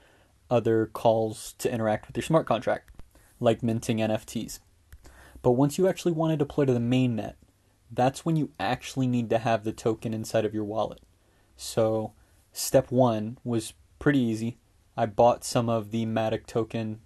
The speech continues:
For me, I bought it on Coinbase, but you can buy it anywhere that you can kinda change your fiat currency into a cryptocurrency, or if you're a DeFi native and all of your money already exists in cryptocurrency, you can just head over to a swap like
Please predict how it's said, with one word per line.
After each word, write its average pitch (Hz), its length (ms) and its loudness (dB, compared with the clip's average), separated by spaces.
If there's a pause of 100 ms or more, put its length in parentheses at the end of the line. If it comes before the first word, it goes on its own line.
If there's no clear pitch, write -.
For - 140 -2
me, 120 180 2
I 117 80 4
bought 110 220 4
it 107 80 0
on 110 160 -2
Coinbase, 110 680 -6
but - 200 -2 (120)
you 120 140 -8
can 113 160 -8
buy 110 220 4
it - 160 -2 (560)
anywhere 139 420 4
that 123 80 -4
you 123 160 -2
can 117 480 -4
kinda 120 280 0
change 117 440 -2
your 113 80 -2
fiat 117 360 0
currency 113 580 -4
into 117 640 -2
a 110 300 -4
cryptocurrency, 156 880 -2 (100)
or 117 140 2
if 113 120 -4
you're 120 140 0
a 117 60 0
DeFi 120 440 0
native 113 540 -2
and 110 300 -4 (100)
all 113 180 4
of 110 80 0
your 113 100 0
money 110 220 -2
already 107 220 0
exists 123 420 0
in 120 100 0
cryptocurrency, 113 840 -6 (580)
you 131 140 6
can 127 80 4
just 120 160 0
head 120 160 4
over 117 200 2
to 113 560 0
a 123 80 -2
swap 117 460 -2
like 110 340 -2